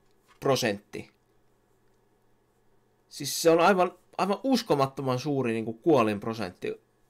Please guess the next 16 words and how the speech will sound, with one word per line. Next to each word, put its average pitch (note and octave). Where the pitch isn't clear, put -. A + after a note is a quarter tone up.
Ruotsissa. G#2
Missään, F3
mitä A3+
mä B3
oon A#3
kattonut F3+
tätä F#3
tilastoa, D#3
niinku, C3+
Italiaa, C3+
Espanjaa, B2+
Suomea, A2+
U A#2+
S -
A:ta, G#2+
niin F#3